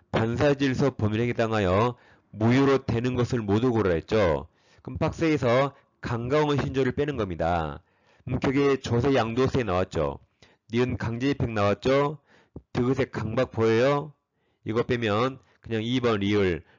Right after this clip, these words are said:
리을은 적극 가담 나왔죠. 백삼 조 무효입니다. 장대 이 번 나옵니다. 강강호 신조 꼭 외우세요. 예, 삼 번입니다.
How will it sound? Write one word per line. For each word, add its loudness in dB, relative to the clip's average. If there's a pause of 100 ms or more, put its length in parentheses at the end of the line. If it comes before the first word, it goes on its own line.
(200)
리을은 0
적극 -4
가담 -2
나왔죠. 0
백삼 -6
조 -2
무효입니다. -2 (260)
장대 -4
이 -4
번 -2
나옵니다. -6 (300)
강강호 -2
신조 -4
꼭 -4
외우세요. 0 (2250)
예, 8
삼 12
번입니다. 12